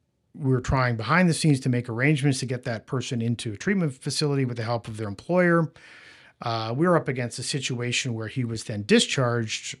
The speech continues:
from the psych ward, handed a pamphlet, um, given a pat on the head and said, "Listen, there's a day program up at the health unit. You might wanna talk about getting help for your addiction problems."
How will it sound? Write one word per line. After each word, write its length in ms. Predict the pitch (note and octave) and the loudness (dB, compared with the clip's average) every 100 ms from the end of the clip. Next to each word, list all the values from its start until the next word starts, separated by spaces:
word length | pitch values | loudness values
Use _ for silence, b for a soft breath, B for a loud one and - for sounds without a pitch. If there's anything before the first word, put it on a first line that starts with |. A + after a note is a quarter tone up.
| _ | _
from 260 | - A#2 | -10 -6
the 60 | G#2+ | -6
psych 360 | - A2+ A2 - | -8 -8 -10 -6
ward, 400 | A2+ A2+ A2 - B B B | -4 -4 -6 -10 B B B
handed 340 | D#3+ D#3+ D3 | 4 6 6
a 40 | C3 | 4
pamphlet, 760 | - B2 B2 - A#2+ A2+ - _ _ | 2 2 -2 -4 -6 -6 -12 _ _
um, 720 | C3 A2+ A2 G#2+ G#2+ G#2+ G#2 G2 _ b b b - _ _ _ | -6 -4 -4 -4 -4 -4 -6 -10 _ b b b -20 _ _ _
given 180 | D3+ C3+ | 4 6
a 60 | |
pat 260 | B2+ B2 A#2+ | 8 6 6
on 80 | A#2 | 0
the 80 | A2 | 0
head 280 | A#2 A#2 | 0 2
and 120 | A#2 A2 | 2 0
said, 180 | A#2+ | 0
"Listen, 260 | A#2 A2 B2 | -2 -2 0
there's 140 | A2+ | 0
a 60 | G#2+ | -2
day 220 | G#2 A2 | -4 -4
program 420 | G#2+ A#2 A2 G#2 | -4 -6 -6 -8
up 160 | G#2 G2+ | -8 -8
at 80 | A2 | -10
the 80 | G2+ | -8
health 320 | A2 G#2 - | -8 -6 -4
unit. 220 | A#2 A2+ | -2 -2
You 100 | A2+ | -2
might 140 | G#2+ | -2
wanna 180 | G#2 G#2 | -2 -4
talk 300 | G2+ G#2 G2+ | -6 -6 -6
about 180 | A2 G#2 | -6 -6
getting 200 | G2+ F2+ | -8 -10
help 280 | G#2 A2+ - | -10 -12 -14
for 200 | - C3 | -12 -10
your 380 | A#2 A2+ B2 - _ _ _ _ _ _ _ - | -8 -10 -14 -18 _ _ _ _ _ _ _ -8
addiction 360 | A#2+ A2 - | -6 -4 -6
problems." 280 | A#2 A#2 - | -8 -10 -14